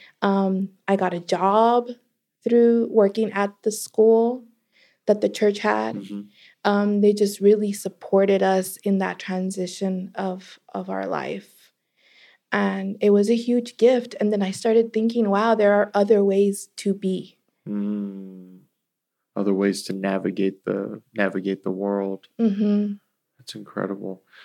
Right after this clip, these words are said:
Speaker 2: So <clears throat> you, you, fi-, you said, uh, you mentioned that this, your new church home, the, the one you just described, when you growing up Catholic and, and being Catholic, and, you know, not, not to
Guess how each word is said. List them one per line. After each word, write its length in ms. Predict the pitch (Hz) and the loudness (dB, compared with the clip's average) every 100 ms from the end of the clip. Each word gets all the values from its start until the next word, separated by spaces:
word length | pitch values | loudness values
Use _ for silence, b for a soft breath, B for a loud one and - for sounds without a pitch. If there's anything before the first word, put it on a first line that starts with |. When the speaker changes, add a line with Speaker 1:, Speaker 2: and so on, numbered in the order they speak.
| b | b
Speaker 2:
So 460 | - 151 135 131 - | 4 6 8 4 0
<clears throat> 200 | 165 151 120 | 0 2 6
you, 220 | 127 143 | 4 4
you, 140 | 143 120 | 0 2
fi-, 220 | - 147 | 2 4
you 120 | 135 | 2
said, 380 | 113 139 135 117 _ 131 | 4 4 4 0 _ -4
uh, 60 | |
you 160 | 113 117 | -2 2
mentioned 340 | 135 123 120 | 2 2 0
that 160 | 113 110 | 0 2
this, 400 | 113 - - - _ _ _ _ _ _ _ _ - - | -2 -2 -8 -12 _ _ _ _ _ _ _ _ -14 0
your 200 | 120 113 | 2 4
new 260 | 117 127 | 4 4
church 360 | 123 113 104 - | 4 2 2 0
home, 280 | 104 101 101 | -4 -4 -4
the, 240 | 104 104 - | -6 -6 -6
the 80 | 107 | -6
one 200 | 104 104 | -4 -6
you 80 | 101 | -6
just 240 | 101 - | -8 -8
described, 640 | - - - 107 104 101 - _ _ _ _ _ _ - - - - - _ - | -10 -8 0 2 2 -2 -6 _ _ _ _ _ _ -18 -18 -18 -20 -20 _ 0
when 180 | 131 131 | 2 6
you 360 | 147 147 131 - | 6 6 4 -4
growing 380 | 123 139 147 139 | 4 6 6 4
up 200 | 135 135 | 0 0
Catholic 580 | 127 123 123 131 127 127 | 0 2 2 2 2 2
and, 240 | 110 104 - | -6 -6 -10
and 200 | 110 104 | -10 -2
being 280 | 117 117 113 | 0 0 -2
Catholic, 600 | - 110 107 - 110 110 | 0 0 0 0 0 0
and, 180 | 113 - - | -6 -8 -6
you 100 | 117 | -4
know, 140 | 101 | -2
not, 260 | 104 110 - _ | 0 -2 -4 _
not 240 | 120 113 - | -2 -2 0
to 340 | 104 104 98 | 2 2 -2